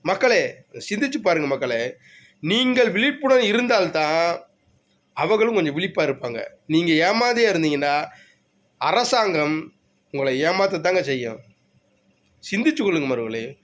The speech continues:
விழித்துக் கொள்ளுங்கள். காசு கேட்டு அரசாங்கத்திடம் முறையிடாதீங்க. முறையிட்டாலே அது வந்து உங்களுக்கு எப்படி இருக்குன்னு தெரியல எனக்கு.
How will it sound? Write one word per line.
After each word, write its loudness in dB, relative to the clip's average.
விழித்துக் -2
கொள்ளுங்கள். 0
காசு 0
கேட்டு 0
அரசாங்கத்திடம் 2
முறையிடாதீங்க. 2
முறையிட்டாலே 2
அது 0
வந்து 2
உங்களுக்கு 0
எப்படி -4
இருக்குன்னு -2
தெரியல 2
எனக்கு. 0